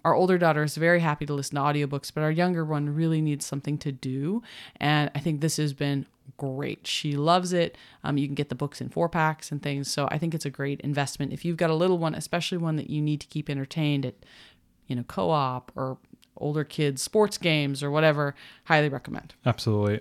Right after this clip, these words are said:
Speaker 2: Um, next, moving on to the next section would be arts and crafts, and this one is something, uh, waterproof beeswax blocks.
Speaker 1: Yes. So these are Waldorf crayons.
Speaker 2: Crayons. These are the block crayons we heard.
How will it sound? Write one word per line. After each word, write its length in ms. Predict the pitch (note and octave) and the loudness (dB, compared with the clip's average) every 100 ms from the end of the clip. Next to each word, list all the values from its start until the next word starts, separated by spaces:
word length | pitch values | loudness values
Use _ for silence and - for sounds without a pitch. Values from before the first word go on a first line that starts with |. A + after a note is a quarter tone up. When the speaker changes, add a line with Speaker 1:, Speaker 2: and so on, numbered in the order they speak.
| - | 4
Speaker 2:
Um, 180 | B2 | 6
next, 280 | C3+ D#3 - | 6 4 2
moving 260 | D#3 C3+ C3 | 4 6 8
on 260 | A2+ A2+ A2 | 6 6 4
to 140 | - | 2
the 80 | G#2+ | 2
next 240 | G2+ G2+ - | 2 0 -2
section 440 | G2+ - G2+ F#2+ | -4 -2 -4 -4
would 100 | F#2 | -4
be 160 | G2+ G2 - | -2 0 4
arts 280 | A#2 - | 4 4
and 120 | G#2+ F2+ | -4 -4
crafts, 720 | - F#2+ F2+ C3 - - - | -4 -2 0 -4 -6 -12 -6
and 160 | C#3+ A#2 | 0 2
this 220 | B2+ - | 2 2
one 140 | C#3+ | 4
is 120 | B2+ A#2 | 4 2
something, 460 | A#2 A2 G#2 G#2 | 2 4 4 2
uh, 160 | G#2+ G2+ | 2 2
waterproof 580 | F#2 A#2+ F3+ - D#3 - _ | 4 2 2 2 0 -2 _
beeswax 760 | - A#2 A#2+ A#2+ A#2 A2 G#2 - | -2 0 0 -2 0 0 0 -6
blocks. 960 | - F2+ E2+ E2 - - - - - - - - _ _ - | -10 -6 -4 -4 -8 -18 -18 -16 -18 -20 -20 -20 _ _ -8
Speaker 1:
Yes. 420 | D#3+ E3 D3 A#2+ | -2 0 0 0
So 180 | - D#3+ | 0 0
these 340 | D#3 F#3+ B3 B3+ | 0 0 0 0
are 440 | - E3 D#3 D#3 - - _ | 2 4 4 2 -2 -14 _
Waldorf 760 | D#3+ D#3 F3 G3 F#3 F3 - - _ | -2 4 6 6 4 0 -4 -18 _
crayons. 440 | - A3+ F3 C3 - | -2 2 2 2 2
Speaker 2:
Crayons. 400 | G#2+ F2+ E2 - | 2 2 -2 -2
These 160 | A#2 | 0
are 60 | G#2+ | 2
the 80 | G2+ | 2
block 280 | G#2+ G2 - | 6 4 4
crayons 260 | G2 F2+ | -2 -2
we 60 | G2+ | 0
heard. 320 | G2+ G2 F#2 | 2 2 0